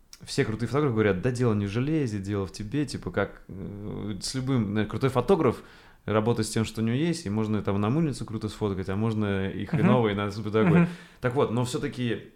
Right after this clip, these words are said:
Speaker 1: вот я тебе говорю, как вот свой опыт, как чувак, который вот был далёкий от этого и начал чуть-чуть разбираться,
Speaker 2: Мгм.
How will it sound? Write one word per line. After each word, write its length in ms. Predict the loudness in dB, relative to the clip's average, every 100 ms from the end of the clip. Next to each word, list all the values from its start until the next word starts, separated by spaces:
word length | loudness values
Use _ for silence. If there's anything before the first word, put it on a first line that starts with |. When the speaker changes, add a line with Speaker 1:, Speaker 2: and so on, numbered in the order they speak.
| -8
Speaker 1:
вот 140 | -2
я 80 | -2
тебе 140 | -2 -2
говорю, 180 | -2 -2
как 200 | -4 -6
вот 120 | -6
свой 180 | -2 2
опыт, 280 | 2 0
как 140 | -12 -12
чувак, 340 | -4 -2 -2
который 280 | -4 -8 -6
вот 80 | -6
был 160 | -6 -4
далёкий 380 | -2 -2 -4
от 60 | -6
этого 180 | -6 -6
и 40 |
начал 240 | -6 -6 -10
чуть-чуть 560 | -16 -14 -12 -10 -10
разбираться, 460 | -8 -2 2 2
Speaker 2:
Мгм. 80 | -2